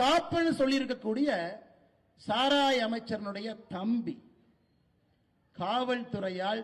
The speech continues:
தேடப்படக்கூடிய முக்கிய குற்றவாளியா ஒரு வருஷம் வெளியே. அவர் ஏத்தீங்கன்னா கரூர்ல என்ன, காவல்துறை கொண்டு வந்து கஞ்சா பொட்டலத்தை வச்சு கைது, அல்லது உங்க வீட்டுல கொண்டு வந்து அவங்களே மண்ணை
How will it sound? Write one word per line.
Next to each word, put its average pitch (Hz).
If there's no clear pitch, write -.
தேடப்படக்கூடிய 185
முக்கிய 190
குற்றவாளியா 143
ஒரு 151
வருஷம் -
வெளியே. 147
அவர் 247
ஏத்தீங்கன்னா 285
கரூர்ல 240
என்ன, 214
காவல்துறை 240
கொண்டு 214
வந்து 190
கஞ்சா 180
பொட்டலத்தை 160
வச்சு -
கைது, 135
அல்லது 294
உங்க 262
வீட்டுல 294
கொண்டு 254
வந்து 247
அவங்களே 262
மண்ணை 240